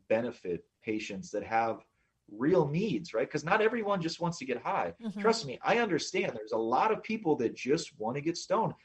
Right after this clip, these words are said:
Speaker 1: and that's totally one hundred percent fine with me, because I believe you should be able to use cannabis for whatever the hell you wanna use it for, right? If you wanna stand on your head and
Speaker 2: <laughs>
Speaker 1: smoke weed because you're an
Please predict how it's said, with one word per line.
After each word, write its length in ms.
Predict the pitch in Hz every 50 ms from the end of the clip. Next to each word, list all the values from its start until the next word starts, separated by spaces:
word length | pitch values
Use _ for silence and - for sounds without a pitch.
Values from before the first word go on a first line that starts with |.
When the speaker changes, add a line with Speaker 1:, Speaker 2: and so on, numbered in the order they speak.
| _ _ -
Speaker 1:
and 180 | 131 127 123 113
that's 340 | 123 147 190 208 208 - -
totally 680 | - - - 151 175 185 202 202 208 202 196 202 196 _ _ _ _ -
one 200 | - 127 156 175
hundred 240 | 185 175 185 190 180
percent 320 | 170 156 - - 170 156
fine 300 | 151 - 147 147 147 151
with 160 | 139 127 123 -
me, 300 | 123 123 107 87 - - _ _ _ _ _ _
because 280 | - 117 117 - 120 110
I 120 | 123 139 170
believe 300 | 160 165 160 151 151 151
you 80 | 147 143 -
should 120 | - 127
be 100 | 127 127
able 360 | 123 123 123 - 135 131 120 120
to 60 | 113
use 140 | 113 110 -
cannabis 400 | - 131 120 120 107 110 104 -
for 160 | - - -
whatever 500 | 90 92 92 - - 117 135 143 156 151
the 100 | 127 101
hell 260 | 95 117 123 127 123
you 200 | 110 104 104 110
wanna 220 | 117 123 123 117 95 98
use 80 | 95 85
it 120 | 85 - -
for, 240 | - 82 82 80 - -
right? 260 | 104 110 117 123 - - _ _ _ -
If 80 | 120 123
you 100 | 151 170
wanna 140 | 175 135 110
stand 360 | - - - 123 139 160 170
on 100 | 180 180
your 120 | 175 170 143 135 131
head 300 | 127 127 127 123 123 - - _ - -
and 100 | 175 156
Speaker 2:
<laughs> 120 | - -
Speaker 1:
smoke 260 | - 120 139 147 - 117
weed 340 | 117 117 117 117 117 117 - _ _ -
because 260 | 104 - - - 107
you're 140 | 123 123 107
an 60 | 95